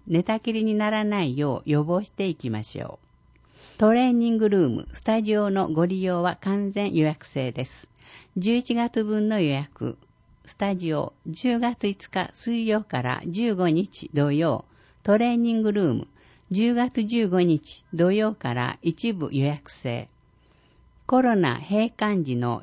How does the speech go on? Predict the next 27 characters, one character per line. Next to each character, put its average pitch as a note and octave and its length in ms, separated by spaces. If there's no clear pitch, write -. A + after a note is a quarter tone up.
月 G#3+ 320
会 G#3 360
員 F3 180
券、 A2 320
回 A#3 280
数 A3+ 260
券 C#3 260
に C#3 100
つ E3+ 140
い C#3+ 120
て B2 140
は A2+ 240
フ G3 120
ロ A3 120
ン B3 100
ト G#3+ 160
に G#3 100
お - 140
問 F#3 180
い F3+ 80
合 F3 80
わ F3+ 60
せ G3+ 140
く D3+ 120
だ A2+ 140
さ - 180
い。 - 120